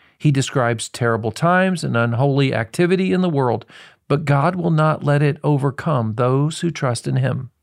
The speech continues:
Listen to verse twenty-two. "If those days had not been cut short, not one would survive, but for the sake of the elect,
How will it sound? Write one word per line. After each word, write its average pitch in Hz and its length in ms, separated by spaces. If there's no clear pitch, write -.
Listen 151 240
to 143 40
verse 127 240
twenty-two. 120 560
"If 147 180
those 170 300
days 196 280
had 165 140
not 165 300
been 185 200
cut 180 220
short, 139 380
not 147 320
one 147 640
would 143 140
survive, 135 520
but - 200
for 143 120
the 131 120
sake 156 400
of 185 100
the 208 120
elect, 190 540